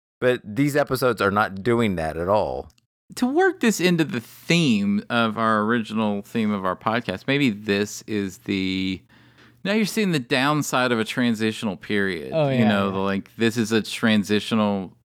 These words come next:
Speaker 2: relic, and then this is what you get when you have the superstructure of, uh,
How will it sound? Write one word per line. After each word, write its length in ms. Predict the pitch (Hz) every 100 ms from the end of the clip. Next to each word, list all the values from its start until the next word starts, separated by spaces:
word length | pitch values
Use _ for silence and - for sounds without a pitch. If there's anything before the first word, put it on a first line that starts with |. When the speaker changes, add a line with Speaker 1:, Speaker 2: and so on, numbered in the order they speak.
| _ -
Speaker 2:
relic, 560 | 101 107 101 104 98
and 140 | 104 101
then 240 | 104 98 -
this 220 | 117 113
is 100 | 107
what 160 | 120 117
you 120 | 98
get 500 | 98 110 104 101 -
when 140 | 107
you 120 | 101
have 640 | 101 107 104 104 98 - _ _ _
the 120 | - 101
superstructure 1120 | - - 120 123 - 117 107 - 110 107 85
of, 360 | 107 107 101
uh, 380 | 110 107 107 107